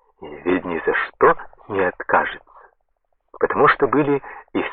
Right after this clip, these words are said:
светлые моменты в той трудной жизни. Так мы устроены. Нет худа нам без добра, и нет ощущения полного счастья без трудностей и неудач.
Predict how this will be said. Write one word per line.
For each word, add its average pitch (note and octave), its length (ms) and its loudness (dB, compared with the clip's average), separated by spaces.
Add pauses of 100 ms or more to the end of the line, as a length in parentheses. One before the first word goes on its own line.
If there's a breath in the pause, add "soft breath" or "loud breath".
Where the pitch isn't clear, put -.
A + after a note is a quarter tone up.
(100)
светлые F3 580 2
моменты D3+ 480 2
в - 100 -8
той E2 180 0
трудной D#2+ 440 -2
жизни. - 400 -4 (800)
Так - 200 -2
мы G2 100 0
устроены. D#2+ 720 -2 (800 loud breath)
Нет C3 380 2
худа C#3+ 420 2
нам B2 280 0
без F#2+ 300 -2
добра, F2+ 520 2 (840)
и A#2 80 0
нет E3+ 200 2 (160)
ощущения B2+ 920 0 (100)
полного G2 460 4
счастья - 680 0 (400 soft breath)
без - 200 -8 (240)
трудностей - 800 -2 (720)
и D3+ 80 2
неудач. - 720 -4